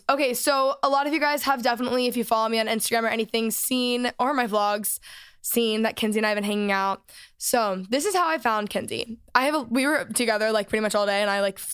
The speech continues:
all of a sudden have energy. I don't know what happened to me. Actually, yeah, I do. It was the Nitro Cold Brew with coconut milk at Starbucks. It's literally amazing. I just recorded another episode, and, like,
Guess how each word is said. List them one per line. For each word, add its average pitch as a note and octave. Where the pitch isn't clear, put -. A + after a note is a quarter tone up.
all A3+
of G#3+
a G3+
sudden A3
have G#3+
energy. G#3+
I D4+
don't A3+
know G#3+
what G#3
happened G#3+
to A#3
me. A3+
Actually, A#3+
yeah, A3
I A3
do. G#3+
It -
was G#3+
the A3+
Nitro A3
Cold F#3
Brew D#3
with D#4
coconut C4
milk B3
at E4
Starbucks. B3+
It's B3+
literally B3
amazing. B3
I B3+
just D4+
recorded D#4+
another A3+
episode, C#4
and, B3+
like, A#3